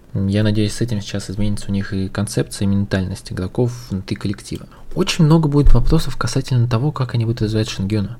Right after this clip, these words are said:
У Шенгена есть шанс стать, м, возможно, не Йокичем, хотя по статистике, если сравнить их первые сезоны, вот Шенген, кстати, опережает Йокича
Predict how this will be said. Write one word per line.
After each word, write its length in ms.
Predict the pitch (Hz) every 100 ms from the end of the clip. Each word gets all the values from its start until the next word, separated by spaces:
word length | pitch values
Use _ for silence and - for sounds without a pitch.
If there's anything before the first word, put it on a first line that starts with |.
| -
У 60 | 117
Шенгена 380 | 120 117 190
есть 340 | 160 120 160 123
шанс 300 | - 113 -
стать, 340 | - 98 - - -
м, 240 | 92 95
возможно, 420 | 98 110 123 104
не 240 | 92 107 117
Йокичем, 560 | 95 - 85 - 151 160 - -
хотя 440 | - 95 - 104 98
по 400 | - 107 104 101 - - -
статистике, 540 | - - 160 - -
если 120 | -
сравнить 340 | - 104 101 98
их 100 | -
первые 200 | 104 -
сезоны, 640 | 107 165 151 107 95 98 - - 120 - -
вот 220 | - 101 - -
Шенген, 400 | 113 113 107 120
кстати, 340 | 131 - 123 110
опережает 500 | - 113 147 117 92 -
Йокича 420 | 92 95 - -